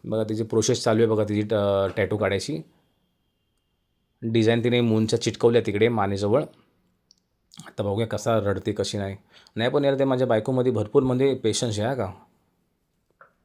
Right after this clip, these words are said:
तिला सांगितलं जाऊन आरशामध्ये बघ बरोबर ते, अ, साईज वगैरे किंवा ते आहे का. तिला बोललं हाय कर, ती लगेच तिने हात अंगठावरती केला.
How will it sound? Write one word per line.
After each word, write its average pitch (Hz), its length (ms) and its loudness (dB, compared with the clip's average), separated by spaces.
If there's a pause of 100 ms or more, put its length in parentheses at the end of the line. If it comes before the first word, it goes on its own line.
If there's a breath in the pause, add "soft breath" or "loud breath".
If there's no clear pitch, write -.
(540)
तिला 104 120 -2
सांगितलं 113 360 -2
जाऊन 113 180 0
आरशामध्ये 110 420 0
बघ 110 180 0
बरोबर 107 300 2
ते, 107 200 0
अ, 101 180 2 (460)
साईज 101 340 -2
वगैरे 104 280 -2
किंवा 104 220 -2
ते 110 40 -2
आहे 98 140 -2
का. 98 140 -6 (140)
तिला 101 120 -2
बोललं 104 240 -2
हाय 98 160 -2
कर, 113 180 -2
ती 104 240 -8
लगेच 104 160 -4
तिने 107 120 -6
हात 95 240 -4
अंगठावरती 101 500 -4
केला. 98 280 -6